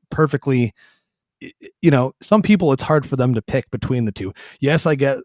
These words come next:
that the return suit is more perfectly sculpted. It's more just this thing of beauty, where the eighty-nine suit is kind of thick and heavy and just rough looking. And,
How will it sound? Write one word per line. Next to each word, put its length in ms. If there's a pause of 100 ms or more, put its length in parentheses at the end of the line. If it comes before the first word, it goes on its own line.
(160)
that 380
the 120
return 380
suit 260
is 160
more 120
perfectly 440
sculpted. 460
It's 180
more 400 (680)
just 220
this 180 (160)
thing 260
of 140
beauty, 400
where 220
the 120
eighty-nine 360
suit 160
is 100
kind 180
of 60
thick 420
and 140
heavy 500
and 140
just 220 (120)
rough 380
looking. 420
And, 280